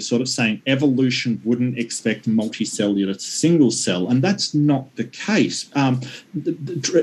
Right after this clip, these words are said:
evolution expects whatever is fittest for its environment. Doesn't, doesn't say that, that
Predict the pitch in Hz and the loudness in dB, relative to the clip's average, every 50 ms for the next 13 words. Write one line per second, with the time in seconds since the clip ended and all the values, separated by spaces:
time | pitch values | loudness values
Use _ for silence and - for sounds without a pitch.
0 | - 196 202 233 233 196 196 185 175 - - 156 139 131 - - - - 147 139 | 4 4 6 6 6 8 8 8 8 6 4 2 0 0 -2 -6 -2 0 0 0
1 | 135 131 - - 120 120 127 127 123 120 120 113 113 - - - 123 117 - 113 | 0 -2 -2 0 2 4 4 4 4 4 2 2 2 0 -6 -4 -2 0 0 0
2 | - - - - 117 107 101 - - - - 101 98 98 - 113 131 160 170 143 | -2 -4 -8 -4 -2 -2 -2 -2 -4 -2 0 0 0 2 2 0 2 2 4 2
3 | 113 101 95 - 147 - - 151 - - 175 202 226 175 135 - - - - 156 | 2 2 2 0 0 0 -2 -4 0 2 2 2 2 0 -2 -2 -2 0 2 2
4 | 151 170 175 156 135 127 120 113 - - - 127 113 113 | 4 6 6 6 6 4 2 -2 -2 -4 -2 -2 -2 -2